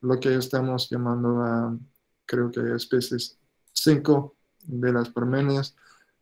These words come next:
Y ustedes pueden ver, hay individuos, hay bromelias enteras y también, ah, forrajeadas por los osos. Y estos transectos, am,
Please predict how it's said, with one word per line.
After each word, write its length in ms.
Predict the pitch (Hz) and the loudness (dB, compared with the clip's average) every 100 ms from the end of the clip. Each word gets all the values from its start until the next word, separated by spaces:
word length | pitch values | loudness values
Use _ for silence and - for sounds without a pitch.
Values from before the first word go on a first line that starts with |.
| - | -4
Y 220 | 123 131 | 2 2
ustedes 360 | 127 151 143 135 | 4 6 6 6
pueden 300 | 135 131 123 | 2 2 4
ver, 260 | 123 123 | 4 4
hay 600 | 123 120 120 120 117 120 - - | 2 2 0 -2 -4 -8 -10 -4
individuos, 720 | 139 131 131 127 127 123 - - | 0 4 4 6 6 6 0 -4
hay 140 | 117 | -2
bromelias 680 | 117 127 131 135 131 123 - | 0 2 2 0 0 0 -2
enteras 600 | 120 123 139 131 135 - | -8 0 2 2 0 -6
y 120 | 117 | -10
también, 640 | 113 123 120 120 120 120 120 _ _ _ _ _ | -4 -2 0 0 0 -2 -4 _ _ _ _ _
ah, 260 | 110 113 117 | -8 -6 -6
forrajeadas 1080 | 113 123 120 120 120 - 123 127 127 127 123 | -4 -2 0 -2 -4 -6 -2 0 0 -2 -4
por 220 | - 113 | -8 -8
los 160 | 117 - | -10 0
osos. 460 | 143 135 147 139 _ _ _ _ _ _ _ _ _ _ _ _ _ _ - | 2 2 -2 -6 _ _ _ _ _ _ _ _ _ _ _ _ _ _ -4
Y 560 | 147 143 139 135 131 - | 4 6 8 8 6 2
estos 300 | 156 151 - | 2 2 2
transectos, 1120 | 151 147 139 135 170 165 - 175 165 - - _ _ _ _ | 2 4 2 0 4 4 4 2 4 0 -8 _ _ _ _
am, 1000 | - 131 127 139 139 123 123 123 123 123 | -6 -2 0 -2 -2 -2 -2 -2 -2 -4